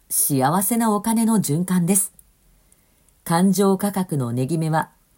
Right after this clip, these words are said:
お金の器の大きさと連動します。そして感情価格は、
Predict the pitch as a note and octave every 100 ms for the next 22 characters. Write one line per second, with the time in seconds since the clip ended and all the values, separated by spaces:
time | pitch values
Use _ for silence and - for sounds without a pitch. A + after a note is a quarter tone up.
0 | _ _ D#3 D#3 A#3+ C4 B3 A#3 F#3 F3+
1 | C4+ C#4+ C4 A#3+ B3 - A#3+ A3+ G#3+ G3
2 | - - B2+ E3 F#3+ F#3+ F#3 G3+ - _
3 | _ _ _ _ _ _ _ _ _ -
4 | D3 C3+ C3 B2+ C#3+ F3 G3 G3 G#3 F#3+
5 | D#3 C3+ A#2+